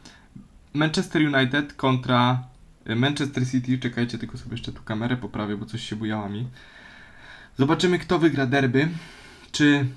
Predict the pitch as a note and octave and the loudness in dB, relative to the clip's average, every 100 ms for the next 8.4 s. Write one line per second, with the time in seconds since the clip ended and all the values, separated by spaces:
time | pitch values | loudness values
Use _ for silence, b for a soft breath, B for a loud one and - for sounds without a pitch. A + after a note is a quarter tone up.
0 | - B2+ C#3 D3 D3 C#3 C3+ C#3 C3+ C#3+ | 0 2 4 4 2 -2 0 -2 -2 -2
1 | C3 C3+ C3 C#3 D3+ D3+ C3+ C3 C3 C3+ | -2 0 -2 -2 -2 -2 0 2 2 2
2 | B2+ C3 B2+ A#2+ A#2 G#2 A#2 C3 b b | 2 2 2 2 0 0 0 -2 b b
3 | b - - B2 C3 C#3 D3 C3+ C3 D3 | b -20 -8 -2 0 0 0 0 0 0
4 | D3+ B2+ C3 B2+ A2+ C3+ - - B B | -2 -2 -2 -2 -2 -4 -6 -18 B B
5 | B B B - C#3 C#3+ C#3+ C3+ - - | B B B 2 4 6 4 2 -6 -18
6 | - - - - D3+ C#3 C3 C#3 C3+ C3 | -20 -20 -6 2 2 2 0 2 2 0
7 | - A#2 A#2+ A#2+ A#2 A#2+ A2+ G#2+ - A#2+ | -4 -2 -2 -2 -4 -4 -2 -2 2 4
8 | C3+ B2+ B2+ B2+ | 4 4 2 2